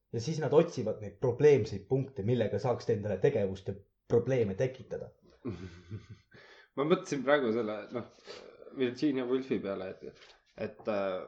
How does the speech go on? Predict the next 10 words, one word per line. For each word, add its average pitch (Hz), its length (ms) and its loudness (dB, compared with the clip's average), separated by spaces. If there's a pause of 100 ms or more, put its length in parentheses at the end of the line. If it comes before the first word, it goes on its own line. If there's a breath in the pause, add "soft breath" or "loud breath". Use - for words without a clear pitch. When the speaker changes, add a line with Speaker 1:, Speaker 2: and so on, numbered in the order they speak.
Speaker 2:
häädemeest 120 600 -2
ära 120 160 -2
muuta, 95 400 -12 (320)
aga 131 320 -4 (240)
tekitaks 143 760 -4
netipetitsiooni, 123 1120 -4
et, 95 300 -10
äh, 95 580 -6
pahad 143 300 0
naised. 160 380 -6